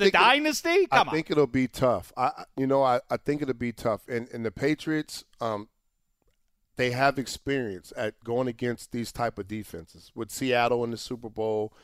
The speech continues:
Speaker 1: with the Giants, when, uh, Mister Coughlin, who's upstairs, was there, with that type of defense. Um, with the Denver Broncos a couple of years ago in the A F C Championship, like, great cover guys, great
Speaker 2: Mm-hmm.
Speaker 1: front seven. They have experience.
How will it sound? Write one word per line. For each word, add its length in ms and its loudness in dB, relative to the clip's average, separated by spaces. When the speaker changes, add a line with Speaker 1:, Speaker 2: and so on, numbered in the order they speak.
Speaker 1:
with 160 -4
the 100 -2
Giants, 720 0
when, 280 -2
uh, 340 0
Mister 220 -10
Coughlin, 440 0
who's 180 -4
upstairs, 680 2
was 140 -10
there, 340 2
with 120 -4
that 200 4
type 240 2
of 80 -8
defense. 680 -2
Um, 560 -2
with 200 -6
the 80 -8
Denver 300 0
Broncos 680 2
a 40 -14
couple 280 -2
of 60 0
years 160 0
ago 120 2
in 40 2
the 60 2
A 100 4
F 80 -2
C 160 -4
Championship, 840 0
like, 200 -6
great 240 0
cover 240 2
guys, 360 4
great 220 0
Speaker 2:
Mm-hmm. 80 -16
Speaker 1:
front 220 2
seven. 480 0
They 160 2
have 220 2
experience. 760 -6